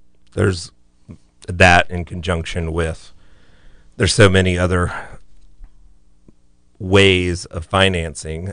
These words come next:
that even a conventional these days, they're doing three, five, ten percent. It's interesting. Um, and what comes along with that is a lot different in terms of requirements,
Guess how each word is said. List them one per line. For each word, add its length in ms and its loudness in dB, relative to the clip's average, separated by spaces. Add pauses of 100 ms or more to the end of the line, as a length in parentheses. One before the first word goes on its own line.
(140)
that 340 -8
even 640 -4
a 240 -6
conventional 800 -4
these 280 -12
days, 500 -4
they're 160 -4
doing 520 -6
three, 380 -6
five, 680 -4
ten 300 -8
percent. 640 -10
It's 280 -12
interesting. 680 -8 (480)
Um, 460 0
and 380 0
what 260 4
comes 240 2
along 360 0
with 260 -2
that 340 -4
is 160 -8
a 60 -12
lot 280 -8
different 420 -8
in 120 -10
terms 260 -8
of 80 -14
requirements, 680 2